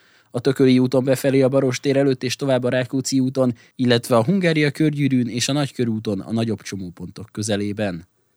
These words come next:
Lezárták a félútpályát a hatodik kerületben az Izabella utcában, a Szondi utca és az Aradi utca között szombatestig burkolatjavítás miatt.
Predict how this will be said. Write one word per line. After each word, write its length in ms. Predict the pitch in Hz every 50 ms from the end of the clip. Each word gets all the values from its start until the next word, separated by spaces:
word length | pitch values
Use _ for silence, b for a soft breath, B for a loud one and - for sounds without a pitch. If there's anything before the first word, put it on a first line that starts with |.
| _ _ _ _ _ _ _ _ _ _ _ _ _ _ _ _ _ _ _ _ _
Lezárták 500 | - 123 120 127 120 117 - 135 131 -
a 60 | 135
félútpályát 680 | - - 147 139 143 139 135 - - 147 147 143 139 -
a 40 | 156
hatodik 340 | 160 160 - 156 151 143
kerületben 500 | - - 165 160 151 143 143 139 143 139
az 100 | 135 135
Izabella 440 | 139 139 143 143 127 131 127 120 123
utcában, 420 | 127 135 127 - - 127 127 127 127
a 60 | 123
Szondi 340 | - - 139 135 131 123 127
utca 200 | 127 - - 131
és 120 | 120 -
az 100 | 127 123
Aradi 280 | 123 123 123 113 110 107
utca 260 | 104 107 - - 107
között 320 | - 117 113 120 110 107
szombatestig 760 | - - 123 117 117 110 107 98 101 101 - - - 107 104 107
burkolatjavítás 1040 | 107 113 117 120 - 117 107 101 107 - 107 98 101 98 98 - 101 95 92 - -
miatt. 500 | 110 107 104 92 - - _ _ -